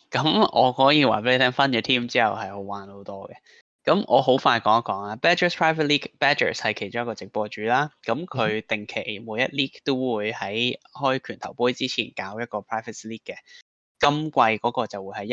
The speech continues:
一月十三號開始，為期四日。基本上呢，你分咗一 team，跟住你每一 team 有一啲嘅特定嘅任務。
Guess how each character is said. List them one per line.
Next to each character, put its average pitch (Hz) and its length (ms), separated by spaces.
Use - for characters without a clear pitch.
一 120 60
月 104 80
十 90 180
三 113 220
號 113 100
開 113 260
始， 107 240
為 98 180
期 - 160
四 101 200
日。 98 100
基 202 160
本 170 180
上 131 220
呢， 151 140
你 113 140
分 135 180
咗 123 140
一 127 40
team， 160 300
跟 123 180
住 113 120
你 101 120
每 104 380
一 123 40
team 139 320
有 107 300
一 - 20
啲 123 240
嘅 101 220
特 98 140
定 95 360
嘅 101 340
任 98 140
務。 92 260